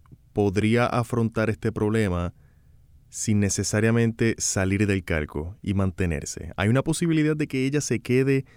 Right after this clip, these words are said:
como rectora en propiedad, eh, a pesar de todos estos retos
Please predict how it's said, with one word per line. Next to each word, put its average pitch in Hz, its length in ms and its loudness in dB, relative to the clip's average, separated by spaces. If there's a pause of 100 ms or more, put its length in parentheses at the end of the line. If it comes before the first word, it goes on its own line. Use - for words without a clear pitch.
(160)
como 120 260 2
rectora 110 480 2
en 123 120 0
propiedad, 120 500 0 (380)
eh, 101 440 0
a 104 120 -2
pesar 104 320 0
de 123 100 0
todos 120 480 0
estos 113 300 -2
retos 117 500 -2